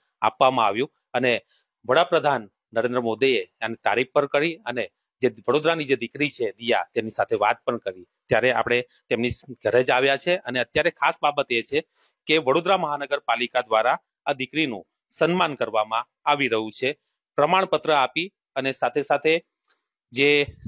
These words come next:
ચિત્રનો જે સામાન છે, મીઠાઈ છે, આ બધી વસ્તુ સાથે તેનું સન્માન અત્યારે વડોદરા મહાનગરપાલિકાના ડેપ્યુટી કમિશનર સુરેશ તુવેર દ્વારા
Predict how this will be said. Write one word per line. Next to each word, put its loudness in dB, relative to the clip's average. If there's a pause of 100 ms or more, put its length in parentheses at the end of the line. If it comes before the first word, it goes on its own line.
(160)
ચિત્રનો -2
જે -2
સામાન 0
છે, -4 (360)
મીઠાઈ 0
છે, -8 (320)
આ 2
બધી -2
વસ્તુ -4
સાથે 2 (320)
તેનું 0
સન્માન 0
અત્યારે -2
વડોદરા 0
મહાનગરપાલિકાના -2 (220)
ડેપ્યુટી 0 (520)
કમિશનર 0 (480)
સુરેશ 4
તુવેર 0
દ્વારા 2